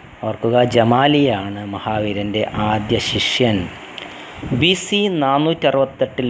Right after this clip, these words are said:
ബീഹാറിലെ പാട്നയ്ക്കടുത്തുള്ള പവപുരിയിൽ വെച്ചാണ് എഴുപത്തിരണ്ടാമത്തെ വയസ്സിൽ മഹാവീരൻ അന്തരിച്ചത്. മഹാവീരൻ്റെ മരണം ബി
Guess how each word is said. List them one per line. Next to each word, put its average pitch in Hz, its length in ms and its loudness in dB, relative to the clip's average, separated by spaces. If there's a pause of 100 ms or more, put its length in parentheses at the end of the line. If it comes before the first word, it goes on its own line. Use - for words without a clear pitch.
ബീഹാറിലെ 127 680 0 (200)
പാട്നയ്ക്കടുത്തുള്ള 123 880 2 (580)
പവപുരിയിൽ 131 760 2
വെച്ചാണ് 110 560 -2 (520)
എഴുപത്തിരണ്ടാമത്തെ 156 960 4
വയസ്സിൽ 117 540 2
മഹാവീരൻ 107 560 -2 (140)
അന്തരിച്ചത്. 107 680 -2 (2500)
മഹാവീരൻ്റെ 117 680 4
മരണം 120 360 2 (300)
ബി 117 140 2